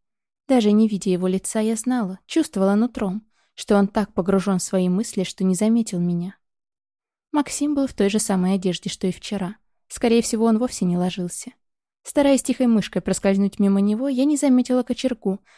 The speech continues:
задела ее ногой и наделала шума. Из соседней с нашей комнаты раздалось недовольное женское ворчание. Илона ночевала рядом, спала в одной постели с Максимом,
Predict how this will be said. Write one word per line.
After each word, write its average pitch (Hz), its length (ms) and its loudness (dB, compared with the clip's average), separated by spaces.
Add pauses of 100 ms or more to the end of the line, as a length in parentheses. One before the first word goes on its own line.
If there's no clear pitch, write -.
(120)
задела 285 340 4
ее 196 200 4
ногой 196 400 0
и 285 60 2
наделала 277 500 2
шума. 202 420 -8 (460)
Из 220 120 0
соседней 208 400 2
с 185 100 -4
нашей 190 240 -2
комнаты 185 460 -2
раздалось 247 480 0
недовольное 220 560 2
женское 208 420 -4
ворчание. 175 640 -6 (480)
Илона 202 400 2
ночевала 208 460 -2
рядом, 220 380 -6 (240)
спала 320 380 2
в 190 40 4
одной 214 200 4
постели 214 400 -2
с - 120 -8
Максимом, 196 640 -4